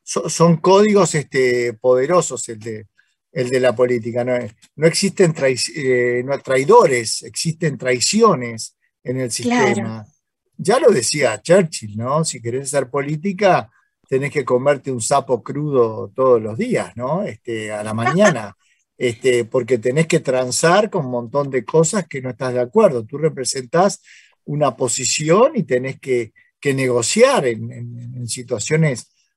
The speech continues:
Speaker 1: totalmente inesperadas, ¿no?". Y, y bueno, no era, no era mi idea y me parecía que, que, que no iba a estar ahí, además tampoco mi personalidad, eh, era mucho mejor, este,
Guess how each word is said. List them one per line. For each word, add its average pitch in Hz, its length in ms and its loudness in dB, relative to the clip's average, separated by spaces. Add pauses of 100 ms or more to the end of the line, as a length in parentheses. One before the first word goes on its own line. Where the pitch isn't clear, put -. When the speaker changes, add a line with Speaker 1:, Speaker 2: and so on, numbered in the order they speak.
(100)
Speaker 1:
totalmente 139 680 0
inesperadas, 123 840 0
¿no?". 190 320 -2 (580)
Y, 147 600 -4
y - 20 -2
bueno, 165 300 2
no 151 100 0
era, 170 220 4
no 165 160 4
era 190 180 2
mi 170 140 0
idea 180 560 2 (500)
y 135 140 -12
me 131 160 -4
parecía 131 580 0
que, 117 720 -2
que, 123 240 -2
que 127 100 -2
no 131 160 -6
iba 139 160 0
a 120 40 -4
estar 131 260 -4
ahí, 139 180 2
además 131 240 0 (140)
tampoco 135 400 -4
mi 123 340 -8
personalidad, 123 960 -2 (540)
eh, 120 500 -2 (100)
era 135 260 -2
mucho 151 320 0
mejor, 139 480 2
este, 113 640 -2